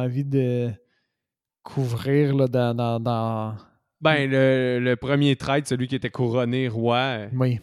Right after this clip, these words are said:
Speaker 2: Corman, il trouve qu'il s'est bien battu, fait qu'il offre le Warrior's Way, fait qu'il le <laughs> bouffe.
Speaker 1: Puis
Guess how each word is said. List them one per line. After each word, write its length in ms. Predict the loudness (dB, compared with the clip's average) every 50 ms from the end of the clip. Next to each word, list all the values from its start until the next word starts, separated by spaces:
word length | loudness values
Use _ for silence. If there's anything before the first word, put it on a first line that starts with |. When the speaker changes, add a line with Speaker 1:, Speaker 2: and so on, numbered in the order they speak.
| -8 -2
Speaker 2:
Corman, 420 | 2 4 6 6 6 4 2 2
il 100 | 0 -2
trouve 320 | -2 -2 -2 -2 -2 -4 -6
qu'il 460 | -6 -4 -2 -2 -2 -2 -4 -4 -6
s'est 160 | -6 -6 -4 -2
bien 180 | 0 0 0
battu, 320 | 0 0 -2 -2 -4 -4 -2
fait 140 | -2 -4
qu'il 240 | -4 -6 -4 -2 -2 -2
offre 220 | -2 -2 -4 -6
le 180 | -4 -4 -4 -4
Warrior's 640 | -4 -2 0 0 0 0 -2 -2 -2 -2 -2 -2
Way, 300 | -2 0 0 0 0 -2
fait 160 | -4 -4 -8 -6
qu'il 180 | -6 -6 -4
le 160 | -4 -6 -6
<laughs> 40 | -2
bouffe. 600 | -2 -2 4 6 6 6 6 2 -4 -6 -4 -2 -2 -2 -2 -4
Speaker 1:
Puis 100 | -4 -8